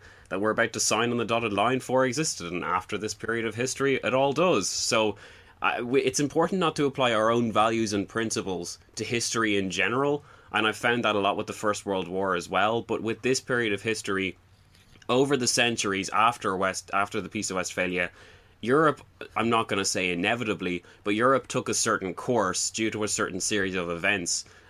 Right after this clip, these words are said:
And if we attribute it all down to the Peace of Westphalia and say suddenly after sixteen forty-eight,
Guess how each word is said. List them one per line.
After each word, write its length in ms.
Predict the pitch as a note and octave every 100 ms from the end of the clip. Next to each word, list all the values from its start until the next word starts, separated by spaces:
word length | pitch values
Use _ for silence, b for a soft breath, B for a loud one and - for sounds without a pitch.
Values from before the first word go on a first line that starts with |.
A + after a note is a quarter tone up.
| -
And 120 | G#2
if 100 | G2+
we 80 | A2+
attribute 500 | - C3 C#3 A#2+ G#2+
it 60 |
all 240 | G#2 G2+ G2
down 380 | F#2+ G2 G#2 G2
to 280 | G#2+ G2+
the 120 | F2 E2+
Peace 260 | G#2 F2+
of 120 | F#2
Westphalia 600 | F#2 F2+ - F#2+ F#2 F2 D#2
and 140 | F2+
say 220 | G#2 F2+
suddenly 500 | - - C3+ A2+ G2+
after 220 | F#2+ G2+
sixteen 340 | - G2+ - F#2
forty-eight, 500 | G2+ F2+ F#2 E2+